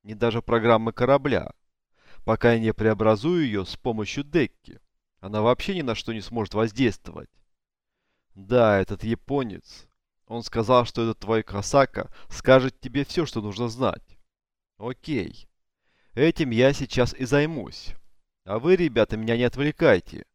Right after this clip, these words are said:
хорошо?" Мелком быстро уплыл за пилотский пульт и занялся законопачиванием щелей.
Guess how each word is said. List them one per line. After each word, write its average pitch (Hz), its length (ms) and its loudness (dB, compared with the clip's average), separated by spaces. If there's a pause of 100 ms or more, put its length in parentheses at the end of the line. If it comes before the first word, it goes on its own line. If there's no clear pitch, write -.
(100)
хорошо?" 113 640 0 (960)
Мелком 139 520 2
быстро 127 460 0
уплыл 170 420 0
за 123 100 -2
пилотский 120 580 0
пульт - 520 -8 (320)
и 113 100 -6
занялся 160 480 2
законопачиванием 117 1080 0
щелей. 143 600 -6